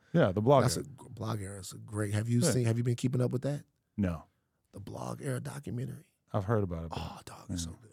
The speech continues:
Speaker 2: bro. I, I miss the blog era.
Speaker 1: It's a bunch of sad stories, right?
Speaker 2: It's not a bunch of sad
Speaker 1: Well, what, what
Speaker 2: stories.
Speaker 1: happened? All these dudes, all these dudes had platforms early on, and nothing happened to any of them,
Speaker 2: Nah,
Speaker 1: right?
Speaker 2: it's like, it's like blog era is great. Shout out to It's the Real.
Speaker 1: Okay.
Speaker 2: But, um, but no, eh, you know,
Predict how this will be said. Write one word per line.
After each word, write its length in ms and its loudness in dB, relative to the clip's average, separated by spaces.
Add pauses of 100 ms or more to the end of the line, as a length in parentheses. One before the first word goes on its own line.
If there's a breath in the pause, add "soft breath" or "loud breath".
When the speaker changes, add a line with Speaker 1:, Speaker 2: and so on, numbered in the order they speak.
Speaker 2:
bro. 100 -16 (160)
I, 180 0
I 40 4
miss 260 6
the 80 -2
blog 320 -2
era. 240 -10
Speaker 1:
It's 140 -14
a 40 -10
bunch 180 0
of 80 -4
sad 280 -2
stories, 440 -4
right? 180 -2 (120)
Speaker 2:
It's 120 2
not 200 4
a 40 6
bunch 260 6
of 60 8
sad 420 6
Speaker 1:
Well, 100 10
what, 60 12
what 100 12
Speaker 2:
stories. 220 8
Speaker 1:
happened? 300 10
All 160 8
these 160 8
dudes, 240 10
all 180 12
these 160 10
dudes 180 8
had 160 10
platforms 420 10
early 220 10
on, 140 6
and 100 4
nothing 180 6
happened 260 6
to 40 6
any 160 6
of 100 0
them, 100 0
Speaker 2:
Nah, 160 8
Speaker 1:
right? 60 2
Speaker 2:
it's 100 -4
like, 180 2
it's 220 -4
like 120 -2
blog 300 -2
era 140 -8
is 100 -12
great. 300 -10 (140)
Shout 200 -4
out 100 -6
to 80 -8
It's 120 -10
the 100 -12
Real. 160 -12
Speaker 1:
Okay. 220 -14
Speaker 2:
But, 160 8
um, 400 4 (460)
but 100 2
no, 260 6 (220)
eh, 40 -16 (180)
you 240 0
know, 200 4